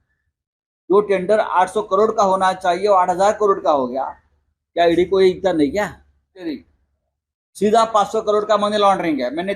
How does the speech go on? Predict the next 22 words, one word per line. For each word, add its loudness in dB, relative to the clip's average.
दस 0
बार 4
ईडी 0
को -4
लेटर -2
लिखा -8
है, -20
दिखता -2
नहीं -4
है। -14
घोटाला, -2
गिरणा 0
मौसम -4
सहकारी 0
कारखाना, -2
हाँ, -2
सीधा 2
मनी -2
लॉन्ड्रिंग। 0
ये 4
किरीट 0
सोमैया, 0